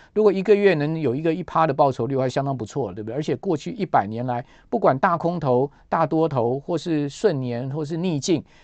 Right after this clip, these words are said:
它都能有这样的一个平均报酬率的话，那看起来是一个不错的，呃，情况了哈。那至于说圣诞老公公行情是什么呢？圣诞老公公行情啊，讲的就是说，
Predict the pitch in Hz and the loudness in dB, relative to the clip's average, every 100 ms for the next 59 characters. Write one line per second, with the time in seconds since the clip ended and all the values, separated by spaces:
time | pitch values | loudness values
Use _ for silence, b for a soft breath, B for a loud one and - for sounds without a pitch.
0 | b - 233 240 226 160 160 117 165 147 | b -2 2 4 2 2 2 2 2 2
1 | 139 143 - 127 147 147 147 147 143 120 | 0 -2 -4 -4 -4 -4 -2 2 2 0
2 | 110 139 113 110 131 117 160 - 170 127 | -4 -4 -4 -2 -4 -4 -8 -6 -6 -4
3 | 104 - 123 113 - 120 185 113 104 98 | -6 -8 -8 -10 -10 -8 -4 -4 -4 -10
4 | b b b - 107 - 104 127 151 90 | b b b -10 -10 -8 -8 0 0 0
5 | 85 - b b b - 233 285 214 190 | -8 -12 b b b -4 -2 0 -2 6
6 | 208 208 208 208 - - 214 190 175 120 | 8 10 10 6 0 0 2 6 4 4
7 | 120 170 170 180 - 131 143 123 143 131 | 0 -2 0 -2 -4 -6 -4 -4 -4 -6
8 | 101 90 117 147 - 233 240 156 117 170 | -8 -6 -6 -4 -2 2 4 4 0 -2
9 | 190 151 143 143 117 117 - 123 120 190 | -2 -2 -4 -6 -6 -6 -4 -4 -2 0
10 | 190 165 190 | 0 0 -4